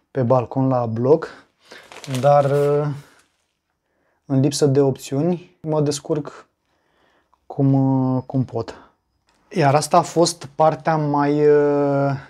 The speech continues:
mai ușoară, ca să zic așa, întrucât aici am avut câte, câte două plântuțe într-un cuib. Și vreau să vă arăt cum, uh, cum le voi repica pe, pe acestea,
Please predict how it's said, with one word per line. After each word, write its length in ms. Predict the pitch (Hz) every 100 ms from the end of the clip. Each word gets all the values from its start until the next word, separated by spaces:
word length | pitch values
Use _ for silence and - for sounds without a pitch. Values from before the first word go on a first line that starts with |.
| _ _ _ _ - 147
mai 300 | 143 143 143
ușoară, 480 | 135 135 151 139
ca 180 | 127 127
să 160 | - 123
zic 220 | 110 120
așa, 260 | 123 - 131
întrucât 520 | 135 135 127 139 139
aici 220 | 135 135
am 280 | 135 131 131
avut 340 | 123 123 135
câte, 640 | - 139 135 131 131 127 - - _ _
câte 220 | 131 135
două 300 | 120 135 135
plântuțe 500 | 131 127 123 135 135
într-un 500 | 135 127 120 127 123 -
cuib. 340 | 123 120 143 143 _ - - - -
Și 160 | - 131
vreau 160 | 139
să 160 | 151 185
vă 140 | 160
arăt 300 | 170 156 156
cum, 320 | - - 165 165
uh, 440 | 165 165 165 156 139 - -
cum 200 | 151 151
le 80 |
voi 240 | 156 160 165
repica 640 | 156 139 135 151 160 147 - _ _ _ - _ _ _ _ -
pe, 500 | 151 147 143 143 139 139 - _ _ _ _ _ _ _ _ _
pe 80 | 147
acestea, 640 | 139 143 156 143 131 127